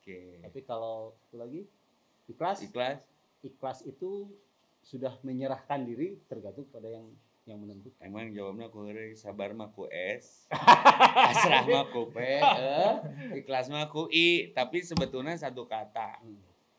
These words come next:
Speaker 1: Kalau secara etimologi mah kitunya,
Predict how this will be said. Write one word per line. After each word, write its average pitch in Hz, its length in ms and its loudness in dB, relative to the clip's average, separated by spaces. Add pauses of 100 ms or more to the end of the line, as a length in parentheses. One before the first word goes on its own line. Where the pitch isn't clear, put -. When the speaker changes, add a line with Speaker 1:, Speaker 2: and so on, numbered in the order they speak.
(1160)
Speaker 1:
Kalau 107 400 -2
secara 107 320 -6
etimologi 107 560 -8
mah 147 160 -10
kitunya, 135 480 -14